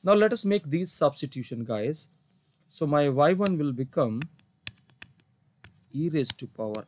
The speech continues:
A X R cos theta cos B X minus R sine theta sine B X. We can take R common. It is turning out to be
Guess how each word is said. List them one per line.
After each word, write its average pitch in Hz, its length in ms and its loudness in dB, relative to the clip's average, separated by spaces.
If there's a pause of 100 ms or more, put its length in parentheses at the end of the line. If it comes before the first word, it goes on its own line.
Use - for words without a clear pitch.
(160)
A 120 160 -4
X 180 320 -6 (2000)
R 165 260 6
cos 123 460 -4
theta 113 360 -8 (1200)
cos 117 300 -4
B 113 260 -6
X - 320 -8 (680)
minus 113 360 -6 (160)
R 143 240 2
sine 117 320 -4 (140)
theta 120 380 -10 (1200)
sine 110 420 -8
B - 240 -14
X. - 260 -14 (880)
We 143 80 -10
can 143 140 -2
take 135 240 -4
R 113 220 -2
common. 113 320 -4 (4000)
It - 80 -12
is 120 100 -8
turning 127 320 2
out 113 160 -8
to 120 60 -12
be 101 120 -12